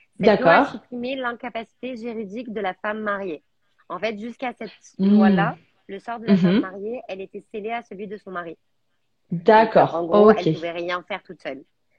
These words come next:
Speaker 1: Donc,
Speaker 2: Donc,
Speaker 1: à
Speaker 2: et
Speaker 1: partir
Speaker 2: l'université était une des, des, des
Speaker 1: Exactement.
Speaker 2: activités. Elle,
Speaker 1: Oui.
Speaker 2: elle y avait accès si son mari était d'accord, en fait.
Speaker 1: Exactement. Elle pouvait pas s'inscrire à l'université
Speaker 2: D'accord.
Speaker 1: sans l'accord de son mari. Elle pouvait pas
Speaker 2: D'accord.
Speaker 1: conclure un contrat de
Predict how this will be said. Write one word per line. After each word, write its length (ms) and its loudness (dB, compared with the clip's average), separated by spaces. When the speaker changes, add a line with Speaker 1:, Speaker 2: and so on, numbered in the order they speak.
Speaker 1:
Donc, 120 -16
Speaker 2:
Donc, 280 6
Speaker 1:
à 40 -
Speaker 2:
et 120 10
Speaker 1:
partir 0 -
Speaker 2:
l'université 840 8
était 300 8
une 180 6
des, 380 8
des, 540 4
des 200 4
Speaker 1:
Exactement. 0 -
Speaker 2:
activités. 840 4
Elle, 400 6
Speaker 1:
Oui. 60 0
Speaker 2:
elle 160 8
y 80 8
avait 160 8
accès 320 2
si 180 -2
son 160 -2
mari 220 2
était 160 2
d'accord, 300 2
en 60 -6
fait. 200 -10
Speaker 1:
Exactement. 640 -6
Elle 80 -10
pouvait 240 -16
pas 220 -10
s'inscrire 380 -16
à 80 -10
l'université 560 2
Speaker 2:
D'accord. 120 4
Speaker 1:
sans 80 4
l'accord 280 -10
de 100 -16
son 140 -20
mari. 260 -12
Elle 140 -14
pouvait 280 -10
pas 540 4
Speaker 2:
D'accord. 280 4
Speaker 1:
conclure 200 -12
un 120 -12
contrat 340 -16
de 60 -20